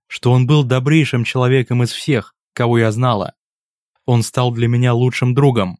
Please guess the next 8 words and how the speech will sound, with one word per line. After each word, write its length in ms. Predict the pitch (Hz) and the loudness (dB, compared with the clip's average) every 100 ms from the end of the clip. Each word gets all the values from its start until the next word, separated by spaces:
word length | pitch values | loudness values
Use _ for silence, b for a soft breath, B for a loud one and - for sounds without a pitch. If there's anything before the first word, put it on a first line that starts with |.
| _ _ | _ _
поддержкой 680 | - 110 110 131 123 - 113 | -6 -4 -2 -2 -2 -2 -2
и 200 | 110 127 | -2 -2
опорой. 680 | 117 113 - 135 110 90 - _ _ _ _ _ _ _ | -2 -2 -2 -2 -2 -4 -12 _ _ _ _ _ _ _
Я 260 | - 123 135 | -4 0 0
знала, 480 | 135 165 110 92 - _ _ | 0 0 0 -4 -8 _ _
что 220 | - 113 | -6 -4
профессор 520 | 120 113 135 113 107 | -2 -2 -2 -2 -4
женат. 460 | 101 120 113 92 | -2 -2 -2 -6